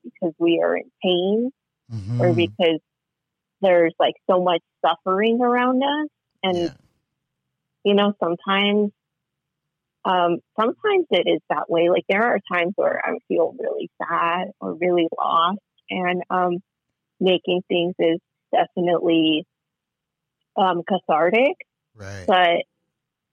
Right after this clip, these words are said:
Speaker 1: I would say that there's the most times and the best art pieces that I have, I made because I was really happy.
Speaker 2: Yeah.
Speaker 1: And because, like, I felt very inspired and very, like, like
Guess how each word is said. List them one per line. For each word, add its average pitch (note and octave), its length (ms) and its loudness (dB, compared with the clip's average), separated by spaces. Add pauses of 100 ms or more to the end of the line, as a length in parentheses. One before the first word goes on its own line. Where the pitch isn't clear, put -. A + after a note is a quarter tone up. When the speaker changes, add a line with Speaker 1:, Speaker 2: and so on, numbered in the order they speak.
Speaker 1:
I G3 160 2
would G3 220 2 (140)
say F#3+ 180 2
that F#3+ 200 -2
there's F3 440 2 (600)
the F3+ 100 0
most F3+ 420 4 (160)
times E2+ 400 -6
and F3 120 -2
the E3+ 120 0 (100)
best F3 280 2 (760)
art F#3 260 2
pieces A3 480 2
that F#3 160 0
I F3 140 0 (120)
have, G3 320 0
I E3+ 140 -2
made E3+ 320 0
because - 400 -2
I D#3+ 80 -2
was D3+ 220 -4
really - 360 -4
happy. - 440 -8 (380)
Speaker 2:
Yeah. A2+ 140 -4
Speaker 1:
And F3 100 0
because, E3+ 380 2
like, C#3+ 160 0 (100)
I - 200 0
felt F3 260 0
very F3 340 2
inspired E3 800 -2
and E3+ 220 -4
very, E3+ 440 2
like, E3+ 280 2 (1120)
like F#3+ 180 4